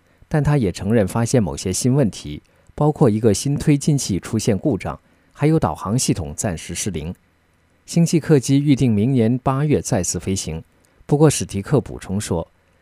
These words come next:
届时是否会搭载人员还没有确定。nasa需要时间来分析收集到的数据，并评估星际客机的设计和飞行方式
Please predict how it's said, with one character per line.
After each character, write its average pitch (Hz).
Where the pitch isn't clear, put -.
届 160
时 135
是 139
否 92
会 104
搭 120
载 127
人 85
员 85
还 90
没 92
有 82
确 90
定。 101
nasa 156
需 -
要 123
时 -
间 123
来 101
分 143
析 98
收 -
集 123
到 123
的 87
数 107
据， -
并 139
评 120
估 135
星 156
际 143
客 110
机 110
的 98
设 -
计 90
和 95
飞 123
行 104
方 123
式 -